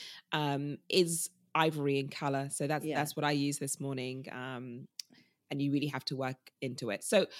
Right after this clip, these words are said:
Speaker 1: right, in terms of, we're very clear now. So the ivory is from Ghana, the gold is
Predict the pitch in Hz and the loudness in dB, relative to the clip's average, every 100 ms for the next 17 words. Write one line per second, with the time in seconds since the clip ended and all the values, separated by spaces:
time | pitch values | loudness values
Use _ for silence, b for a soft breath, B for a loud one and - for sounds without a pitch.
0 | B B B B - 208 185 - 208 208 | B B B B -2 2 2 2 -2 0
1 | 233 247 294 - - 190 185 175 170 - | 0 0 0 -2 -2 0 0 0 -2 0
2 | 175 170 170 190 190 147 135 131 135 - | 0 2 0 0 0 0 0 -4 -6 -2
3 | 139 135 - 170 185 196 190 185 - 160 | -2 -2 -2 0 0 2 2 0 -2 -6
4 | - 156 143 139 139 180 - 226 226 220 | -4 -2 -2 -2 -4 -8 -2 0 2 2
5 | 208 202 247 _ - 131 - 175 175 170 | 2 0 -2 _ -6 -6 2 4 6 6
6 | 170 - 139 131 | 4 -2 -4 -4